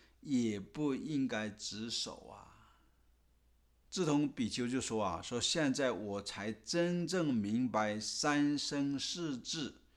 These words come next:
圆融微妙的旨意啊。”这都要感谢六祖大师尼老的开导啊，既悟到自性的真智，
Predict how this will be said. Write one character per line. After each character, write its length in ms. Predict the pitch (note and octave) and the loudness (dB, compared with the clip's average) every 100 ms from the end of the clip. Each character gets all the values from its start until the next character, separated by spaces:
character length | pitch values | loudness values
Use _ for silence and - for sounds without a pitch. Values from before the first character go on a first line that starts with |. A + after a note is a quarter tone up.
| _ _ _ | _ _ _
圆 460 | - A#2 A#2 C3 D#3 | -2 2 4 6 6
融 420 | D#3+ A#2 A#2+ A#2+ | 6 4 2 0
微 240 | G#2 G#2 | -2 0
妙 300 | A#2 C#3 A#2 | 2 4 2
的 260 | G#2 G#2 G2 | -2 -6 -10
旨 380 | G2 - F#2+ F2+ | -6 -8 -8 -8
意 240 | G#2+ G2+ | -8 -8
啊。” 320 | - - - - _ _ _ _ _ _ _ _ - - | -10 -16 -20 -20 _ _ _ _ _ _ _ _ -20 -4
这 220 | - F#3 | 4 4
都 180 | - C3+ | 6 4
要 160 | C#3+ C3 | 4 4
感 400 | - A2+ G2 F#2+ | 2 0 0 -2
谢 380 | - C#3 - - - _ - _ - | -2 -2 -2 -8 -20 _ -20 _ -4
六 240 | D#3+ E3 | 2 4
祖 240 | C3 B2+ F#2+ | 4 -2 -2
大 280 | C#3+ A#2+ G#2+ | 2 2 2
师 460 | - - G#2+ G#2+ | -2 -4 -4 -4
尼 260 | A2 G#2 A#2 | -2 0 2
老 220 | B2+ F2+ | 4 2
的 160 | - F#2 | -2 -10
开 420 | - - G2+ G2+ | -10 -12 -8 -8
导 140 | G2+ | -10
啊， 480 | F2 - - - - - - _ _ _ _ _ _ - - - | -12 -14 -20 -20 -20 -20 -20 _ _ _ _ _ _ -20 -20 -8
既 220 | - G3 | -2 0
悟 180 | G3 F#3+ | 2 4
到 240 | F#3 D#3+ | 6 6
自 520 | - - A3 G#3+ E3 | 6 -2 0 2 0
性 200 | C3+ F3 | 0 0
的 120 | C3 | -2
真 440 | G2+ - E3+ E3+ E3 | -2 0 0 0 -2
智， 440 | - F#3 D3 - | -4 -4 -6 -10